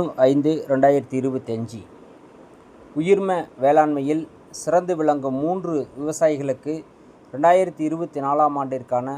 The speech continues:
நம்மாழ்வார் விருதை தமிழக அரசு மு க ஸ்டாலின் அவர்கள் வழங்கியுள்ளார். கோவையை சேர்ந்த க. சம்பத்குமார்,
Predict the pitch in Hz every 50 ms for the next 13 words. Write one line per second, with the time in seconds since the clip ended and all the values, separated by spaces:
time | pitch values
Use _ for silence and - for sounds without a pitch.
0 | 135 131 127 131 139 156 165 165 165 151 151 143 131 123 127 123 131 127 135 127
1 | 127 123 131 143 151 151 135 135 127 123 - - 127 120 98 - - _ _ _
2 | _ _ - _ _ _ - _ - _ _ _ _ _ _ _ _ - 151 156
3 | - 156 147 135 - - 147 151 160 170 165 160 151 135 131 127 123 139 147 147
4 | - - _ _ - - - - _ _ - - 127 139 143 143 131 127 120 120
5 | 117 123 131 139 135 - _ _ _ _ - _ - - _ _ - - 165 180
6 | 180 180 175 160 - 160 151 139 135 131 135 127 110 104 101 - _ _ - -
7 | 139 139 135 - - 135 139 135 147 139 - - - 131 139 143 143